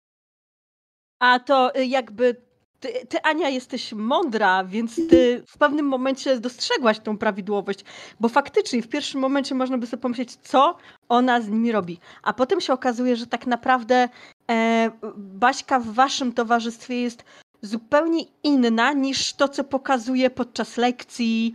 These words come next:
E, ona szuka tak naprawdę trochę, e, tej, tych takich, e, głębszych relacji, głębszych rozmów, nie tylko,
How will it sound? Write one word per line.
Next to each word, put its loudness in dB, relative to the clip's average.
E, 6
ona 2
szuka 2
tak -6
naprawdę 2
trochę, 2
e, 2
tej, 4
tych -4
takich, -4
e, 2
głębszych 0
relacji, -2
głębszych -2
rozmów, -4
nie 0
tylko, 2